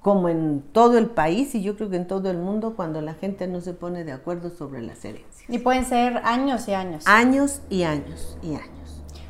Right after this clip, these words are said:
Speaker 2: Oye, Flor, ¿y qué pasa con, em, que me ha pasado con clientes que les ofrecen propiedades intestadas,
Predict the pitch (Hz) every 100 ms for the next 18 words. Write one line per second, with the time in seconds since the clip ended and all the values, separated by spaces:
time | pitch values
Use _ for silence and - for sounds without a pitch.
0 | - 285 285 302 285 277 285 - 330 349
1 | 302 269 269 240 220 - - 226 214 214
2 | 220 185 - - 233 226 240 262 254 233
3 | 233 214 190 - 196 202 196 208 220 -
4 | 214 196 190 190 175 214 208 226 233 233
5 | 233 247 233 208 208 208 208 214 208 202
6 | 196 196 - 220 208 190 208